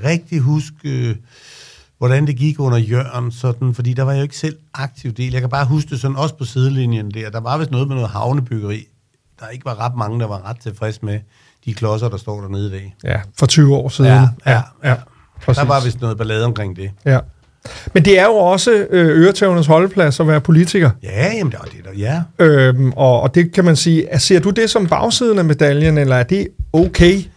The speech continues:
Speaker 1: Hvis det er sobert, altså, jeg synes jo, når, når jeg møder, øh, øh, nogle af, af mine politiske modstandere, altså, jeg kan godt lide dem over i Enhedslisten. Vi får da en krammer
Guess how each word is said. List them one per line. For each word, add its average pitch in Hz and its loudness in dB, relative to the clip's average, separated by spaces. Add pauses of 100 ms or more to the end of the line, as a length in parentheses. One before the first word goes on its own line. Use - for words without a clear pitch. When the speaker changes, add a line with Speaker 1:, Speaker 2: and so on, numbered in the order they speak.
(100)
Speaker 1:
Hvis 104 -10
det 120 -2
er 107 -2
sobert, 165 -4
altså, 123 -10
jeg 117 -6
synes 170 -4
jo, 175 -2
når, 107 -2 (640)
når 120 2
jeg 120 4
møder, 151 2 (120)
øh, 107 -2 (160)
øh, 104 -8
nogle 147 -2
af, 107 -2 (180)
af 107 -8
mine 117 -2
politiske 120 -2
modstandere, 123 -6
altså, 107 -10
jeg 165 -2
kan 156 -2
godt 180 -2
lide 190 -6
dem 143 -4
over 135 -2
i 131 -2
Enhedslisten. 123 -8
Vi 175 -10
får 170 -8
da 151 -8
en 135 -6
krammer 143 -6